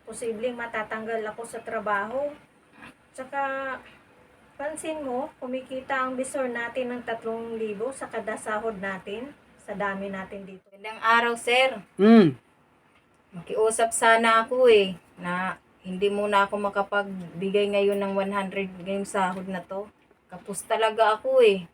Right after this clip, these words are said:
Speaker 2: Alam mo naman, minimum lang kami.
Speaker 3: Ano ba naman yan, Miss Ann? Para sa one hundred pesos lang, hindi mo pa maibigay sa akin.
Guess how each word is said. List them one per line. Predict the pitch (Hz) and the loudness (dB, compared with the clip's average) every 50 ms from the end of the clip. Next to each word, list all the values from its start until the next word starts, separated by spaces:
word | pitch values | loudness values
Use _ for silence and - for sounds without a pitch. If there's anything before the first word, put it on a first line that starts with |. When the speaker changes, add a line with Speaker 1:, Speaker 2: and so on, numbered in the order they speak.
| _ _ _ | _ _ _
Speaker 2:
Alam | 170 175 185 190 196 208 | -12 -10 -8 -6 -6 -4
mo | |
naman, | 214 233 247 254 247 226 220 214 214 208 202 180 175 175 165 - | -2 -2 0 0 2 2 2 0 -2 -6 -8 -10 -10 -12 -12 -10
minimum | 180 180 185 185 190 196 196 202 208 208 208 208 | -8 -6 -4 -2 -2 -2 -2 -2 -2 -2 -2 -2
lang | 208 202 208 | -2 -2 -4
kami. | - 226 233 220 202 196 196 - - _ _ _ _ _ | -4 -4 -4 -4 -4 -6 -8 -10 -14 _ _ _ _ _
Speaker 3:
Ano | - 208 214 220 220 | -4 0 0 2 2
ba | 233 220 | 2 2
naman | 233 233 233 233 | 2 0 0 0
yan, | 226 233 233 220 | 0 0 0 0
Miss | 214 214 214 | 0 0 2
Ann? | 214 240 240 208 165 - - _ _ _ _ _ _ _ _ - | 2 2 2 0 -2 -6 -12 _ _ _ _ _ _ _ _ 0
Para | 147 180 185 | 0 0 2
sa | 180 - 196 | 2 4 4
one | 190 202 190 | 6 6 4
hundred | 202 196 190 185 180 - - | 4 0 -2 -4 -4 -2 -2
pesos | 202 196 - 202 190 - | -2 -2 -2 -2 -2 2
lang, | 165 165 170 170 165 160 - _ _ _ _ _ _ _ _ | 4 4 4 4 0 -6 -12 _ _ _ _ _ _ _ _
hindi | - 151 160 185 | -4 -2 0 0
mo | 190 196 196 208 | 2 2 4 6
pa | 202 | 6
maibigay | 196 202 202 190 180 185 185 202 185 | 8 8 6 6 6 6 6 6 6
sa | 190 180 175 180 | 8 8 8 8
akin. | 175 196 208 202 175 160 | 8 6 2 0 0 -2